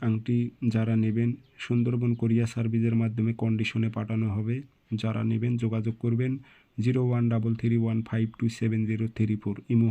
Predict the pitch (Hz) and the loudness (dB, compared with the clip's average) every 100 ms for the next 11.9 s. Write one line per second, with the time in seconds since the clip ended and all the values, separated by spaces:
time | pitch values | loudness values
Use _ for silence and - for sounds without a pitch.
0 | 101 107 - 107 107 - 107 120 _ _ | 0 -4 -4 -6 -8 -12 -14 -14 _ _
1 | _ _ _ _ _ _ _ - - - | _ _ _ _ _ _ _ -20 -20 -20
2 | - - - - _ _ - 120 120 113 | -20 -20 -20 -20 _ _ -2 2 4 4
3 | 113 135 135 139 139 139 110 127 120 120 | 2 4 4 2 0 0 0 2 4 2
4 | 117 131 127 113 110 113 117 120 117 117 | 0 -2 -2 0 2 2 0 -4 -2 -2
5 | 117 - 104 110 113 113 110 120 120 117 | -2 -2 -4 0 0 0 -2 -2 -4 -2
6 | 110 - 110 107 - - 113 110 113 113 | -4 -2 -4 -4 -6 -2 -2 -2 -2 -2
7 | 107 110 113 110 110 113 113 127 - - | -2 -2 -2 -2 0 0 0 -2 -8 -20
8 | - - - - - - - - _ _ | -20 -20 -20 -20 -20 -20 -20 -20 _ _
9 | - 110 107 - 120 117 120 117 113 113 | -4 -2 -2 -4 -2 -2 -2 -4 -2 0
10 | 113 - 113 104 110 113 120 131 - _ | -2 0 0 2 2 2 0 -2 -10 _
11 | _ _ - _ 110 107 110 104 | _ _ -20 _ -10 -8 -4 0